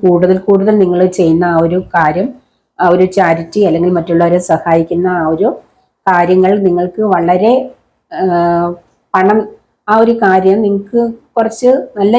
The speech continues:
രീതിയിൽ ചെയ്യാൻ പറ്റുന്ന രീതിയിൽ പണം നിങ്ങളിലേക്ക് വരുന്നു. വിൻഡ്ഫാൾ, അതായത് ഒരുപാട് പണം വരുന്നു. അതായത് കൊടുക്കും തോറും കൂടും. നമ്മൾക്കുള്ളത് വെച്ചിട്ട് കുറ-, ഇല്ലാത്തവർക്ക് നമ്മൾ കുറേശ്ശെ, നമ്മളുള്ള പോലെ കൊടുത്ത് ശീലിച്ച്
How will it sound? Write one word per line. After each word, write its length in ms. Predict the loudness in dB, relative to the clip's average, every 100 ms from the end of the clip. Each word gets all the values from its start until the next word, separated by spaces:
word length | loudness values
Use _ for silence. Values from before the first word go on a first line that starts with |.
| 2
രീതിയിൽ 240 | 2 0 -4 -2
ചെയ്യാൻ 280 | 0 0 -2 -2
പറ്റുന്ന 320 | -4 -4 -4 0
രീതിയിൽ 240 | 0 -2 -2
പണം 200 | 0 2 2
നിങ്ങളിലേക്ക് 380 | 2 0 -4 -6
വരുന്നു. 240 | -8 -8 -14 _ _ _ _ _
വിൻഡ്ഫാൾ, 580 | 0 2 2 0 -2 -4 -4
അതായത് 240 | -4 0 0
ഒരുപാട് 440 | 0 0 0 0 -2
പണം 220 | -2 -2 -2
വരുന്നു. 220 | -4 -6 -6
അതായത് 180 | -6 -2
കൊടുക്കും 360 | 0 0 0 0
തോറും 240 | 2 2 0 0
കൂടും. 240 | 0 -2 -8 _ _ _ -8
നമ്മൾക്കുള്ളത് 540 | -2 0 2 2 2 2
വെച്ചിട്ട് 260 | 0 -2 -4
കുറ-, 200 | -4 -4 -8 _ _
ഇല്ലാത്തവർക്ക് 480 | -2 0 0 0 -2 0
നമ്മൾ 180 | 2 0 0
കുറേശ്ശെ, 380 | -2 -2 -4 -4
നമ്മളുള്ള 400 | 0 0 2 0 0
പോലെ 200 | 2 2 -2 -10 _ _ -2
കൊടുത്ത് 480 | 0 0 -4 0 0 0 -10 -4
ശീലിച്ച് 440 | -2 -2 -4 -2